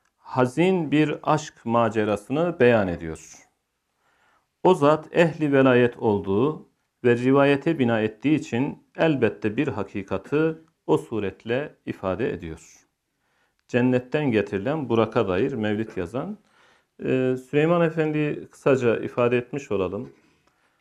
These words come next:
Yani Yıldırım Bayezid döneminde, e, hayat süren, hmm, işte, e, Bursa'da, e, Ulu Cami imametliği yapan, onun öncesinde de Divan-ı Hümayun'un imamlığını yapan,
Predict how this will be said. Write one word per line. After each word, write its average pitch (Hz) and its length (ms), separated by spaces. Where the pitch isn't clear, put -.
Yani 110 420
Yıldırım 139 400
Bayezid 135 400
döneminde, 104 600
e, 92 500
hayat 107 380
süren, 104 440
hmm, 90 600
işte, 120 460
e, 104 200
Bursa'da, 107 560
e, 110 60
Ulu 139 300
Cami 107 500
imametliği 104 640
yapan, 95 440
onun 131 220
öncesinde 123 600
de 123 240
Divan-ı 139 440
Hümayun'un 123 500
imamlığını 90 600
yapan, 98 480